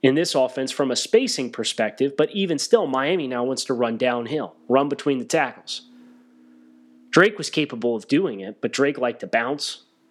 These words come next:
He liked to get outside. He liked to look for big plays. He liked to make that guy miss in the hole. But it's too much time stationary in which he's doing. He didn't hit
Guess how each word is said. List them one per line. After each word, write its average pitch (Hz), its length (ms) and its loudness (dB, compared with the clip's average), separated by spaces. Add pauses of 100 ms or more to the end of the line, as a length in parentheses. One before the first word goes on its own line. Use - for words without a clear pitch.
He 110 100 -2
liked 120 240 0
to 127 60 -4
get 127 140 0
outside. 123 520 -2
He 110 60 -6
liked 110 240 -4
to 110 80 -2
look 120 220 -2
for 120 100 -6
big 120 220 -2
plays. 123 280 0
He 104 60 -12
liked 113 240 -2
to 110 60 -4
make 120 180 -2
that 120 140 -6
guy 120 140 -2
miss 117 280 -2
in 123 60 -2
the 110 100 -6
hole. 127 320 0 (420)
But 143 120 6
it's 147 180 -2
too - 160 0
much 247 220 0
time 190 180 -2
stationary 139 680 0
in 120 60 -2
which 120 160 -2
he's 107 100 -8
doing. 127 220 2
He 90 60 -14
didn't 175 280 0
hit 160 220 -2